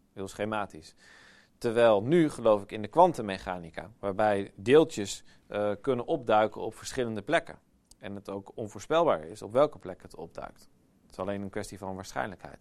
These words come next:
Hè, dus nu omarm ik de kwantummechanica. In de achttiende eeuw had ik de Newtoniaanse mechanica omarmd. Ehm, en zo kun je doorgaan. Als ik in het Midden-Oosten geboren was,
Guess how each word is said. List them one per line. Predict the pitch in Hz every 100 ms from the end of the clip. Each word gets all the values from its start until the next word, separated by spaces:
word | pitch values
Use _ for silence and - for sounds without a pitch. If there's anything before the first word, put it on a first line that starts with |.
| _ _ _ - - _
Hè, | 123
dus | 127
nu | 120 175 190
omarm | 147 135 160 160
ik | 135
de | 127
kwantummechanica. | 160 175 147 117 98 98 95 92 101
In | 113
de | 117
achttiende | 151 - 135 110
eeuw | 104 113
had | 104 107
ik | 117
de | 120
Newtoniaanse | 127 135 143 139 156 175 160 120
mechanica | 98 90 90 82 - 73 - _ _
omarmd. | 98 90 82 82 - _ _ - _ -
Ehm, | 110 110 110 104 101 101 _ _ -
en | 127
zo | 120 160
kun | 170 190
je | 170
doorgaan. | 160 165 - 95 98
Als | 120
ik | 127 139
in |
het | 135 120 -
Midden-Oosten | 127 135 151 190 -
geboren | - 104 101 92
was, | 85 110 156 -